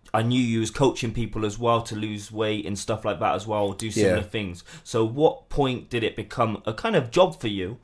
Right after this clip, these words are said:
Speaker 1: or something you was gonna follow?
Speaker 2: I think it was the, the point that I realized that nine to five just wasn't me.
Speaker 1: Okay.
Speaker 2: You know, like, some people, and this is the thing, like, ev-,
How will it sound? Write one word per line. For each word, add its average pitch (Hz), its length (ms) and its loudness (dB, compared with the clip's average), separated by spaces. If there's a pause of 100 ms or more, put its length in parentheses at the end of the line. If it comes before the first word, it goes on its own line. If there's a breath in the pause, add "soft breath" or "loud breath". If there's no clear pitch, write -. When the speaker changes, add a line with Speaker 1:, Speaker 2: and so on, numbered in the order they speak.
(200)
Speaker 1:
or 107 100 -4
something 127 400 2
you 120 80 -2
was 117 100 -4
gonna 113 200 -4
follow? 104 440 -2 (500 soft breath)
Speaker 2:
I - 100 -2
think 208 160 10
it 190 40 12
was 131 140 12
the, 123 100 8
the 104 160 6
point 151 300 4
that 120 100 12
I 110 60 12
realized 107 560 8
that 98 260 4 (1000)
nine 117 300 8
to 113 120 2
five 101 380 4
just 90 200 -2
wasn't 95 320 2
me. 90 220 -4 (760)
Speaker 1:
Okay. 110 260 -10
Speaker 2:
You 110 80 2
know, 131 120 12
like, 135 320 12
some 190 220 10
people, 160 320 10
and 123 160 10
this 185 220 8
is - 40 6
the 147 100 8
thing, 120 220 6
like, 92 220 2
ev-, 165 260 8